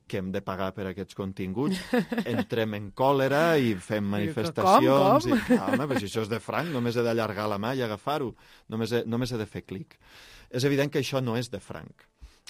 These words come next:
Speaker 1: Paguem, com, com deies, eh, amb dades. Paguem amb dades i aquesta és la moneda de curs en l'entorn digital.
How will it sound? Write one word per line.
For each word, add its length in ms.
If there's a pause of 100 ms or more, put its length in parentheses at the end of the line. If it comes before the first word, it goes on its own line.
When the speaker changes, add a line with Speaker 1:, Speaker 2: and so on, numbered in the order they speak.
(140)
Speaker 1:
Paguem, 500
com, 480
com 240
deies, 480
eh, 380
amb 180
dades. 540 (540)
Paguem 240
amb 120
dades 440 (120)
i 160
aquesta 540
és 260
la 360
moneda 500
de 140
curs 320
en 140
l'entorn 380
digital. 500